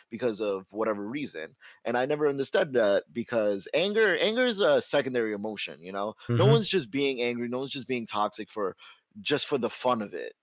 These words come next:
Speaker 1: There's always some type
Speaker 2: There's
Speaker 1: of,
Speaker 2: an
Speaker 1: like,
Speaker 2: underlying
Speaker 1: uh,
Speaker 2: cause, yeah.
Speaker 1: yeah, there's this, some type of underlying cause, some type of pain. And that's why whenever somebody comes into my stream and they try to show negativity, all I ever wanna do is just reply with positivity. That's it. I would never just, like,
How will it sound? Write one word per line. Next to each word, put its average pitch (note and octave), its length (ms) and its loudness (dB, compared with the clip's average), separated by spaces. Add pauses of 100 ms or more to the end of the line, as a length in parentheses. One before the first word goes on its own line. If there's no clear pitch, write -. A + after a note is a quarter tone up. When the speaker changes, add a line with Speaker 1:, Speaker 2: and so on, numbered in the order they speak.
Speaker 1:
There's B2+ 220 0
always C#3+ 240 0
some B2+ 180 -4
type A#2+ 240 -2
Speaker 2:
There's C3+ 140 6
Speaker 1:
of, B2+ 80 6
Speaker 2:
an - 0 -
Speaker 1:
like, B2 80 4
Speaker 2:
underlying A2+ 500 6
Speaker 1:
uh, G#2 60 -2
Speaker 2:
cause, F#2+ 440 2
yeah. G2 140 0
Speaker 1:
yeah, E3 160 6
there's E3 220 2
this, F3+ 140 -2
some E3 300 0
type F3 220 -2
of C3 140 -2
underlying B2+ 340 -2
cause, A2+ 300 -4
some A#2 100 -14
type B2+ 200 -8
of A2+ 120 -16
pain. G#2+ 420 -6 (240)
And B2+ 80 0
that's D3 200 2
why F#3+ 80 4
whenever F3+ 260 2
somebody E3 300 0
comes C#3+ 220 -4
into C3+ 180 -8
my A2+ 120 -2
stream E3+ 280 -4
and A2 80 -2
they G2+ 60 -4
try G#2+ 180 0
to G2+ 80 -2
show G2+ 160 -6
negativity, G#2 600 -6
all G#2+ 140 2
I G2+ 60 2
ever G2+ 180 -2
wanna G2 220 -8
do G2+ 160 -8
is F#2+ 100 -8
just G2+ 160 -10
reply G2 400 -6 (240)
with F#2 260 -4
positivity. F#2 760 -4 (340)
That's G#2+ 180 -2
it. G#2+ 120 2
I A2 160 4
would C3 160 2
never B2 240 0
just, G#2+ 280 -4
like, F#2+ 240 0